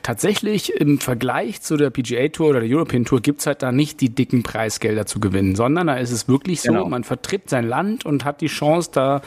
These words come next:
Speaker 1: sein Land zu, äh, repräsentieren. Was aber auch, finde ich sehr spannend, für ein komplett anderes Teilnehmerfeld als sonst bei einer P G A Tour, ähm,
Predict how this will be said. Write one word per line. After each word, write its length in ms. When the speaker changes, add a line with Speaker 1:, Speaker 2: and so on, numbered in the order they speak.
Speaker 1:
sein 200
Land 200
zu, 320
äh, 240
repräsentieren. 680
Was 180
aber 240
auch, 220
finde 240
ich 80
sehr 140
spannend, 340
für 160
ein 120
komplett 520
anderes 600
Teilnehmerfeld 800
als 260
sonst 260
bei 120
einer 100
P 140
G 140
A 100
Tour, 440
ähm, 420